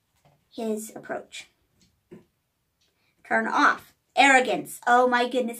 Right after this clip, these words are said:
I cannot stand an arrogant person. I, I will be the one to call you out if you are rude to a waitress in a restaurant.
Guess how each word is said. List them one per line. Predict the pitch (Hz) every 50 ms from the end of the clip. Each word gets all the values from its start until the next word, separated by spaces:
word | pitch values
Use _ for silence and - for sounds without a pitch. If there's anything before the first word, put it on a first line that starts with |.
| -
I | 233 240
cannot | - - 262 254 240 - - -
stand | - - - - _ - 226 220 220 214 226 240 254 247 - _ _ _ _ -
an | - 247
arrogant | - - 226 220 220 208 220 208 214
person. | - 226 220 214 - - 202 - - - - _ _ _ _ _ _ _ _ _ _ -
I, | 240 240 240 247 247 247 247 247 247 247 202 - - _ _ _ _ _ _ _ _ _ _ _ _ _ _ _ _ _ _ _ _
I | - 240 269 339
will | 349 269 233 - - _ _ _ _ -
be | 269 254 240
the | 220 240 233
one | 226 220 220 226
to | 247
call | - - 220 226 226
you | 226 233 226 220
out | 214 240 254
if | 254 - -
you | 240 254 262 240
are | 220 214 220
rude | 226 220 220 233 233 233 233 220 220
to | - - 240 226
a | 214 208
waitress | 202 202 208 - - - 247 240 240 247 - - - - - _ _ _ _ _
in | - 240 220
a | 220
restaurant. | 208 214 - - - 165 127 - -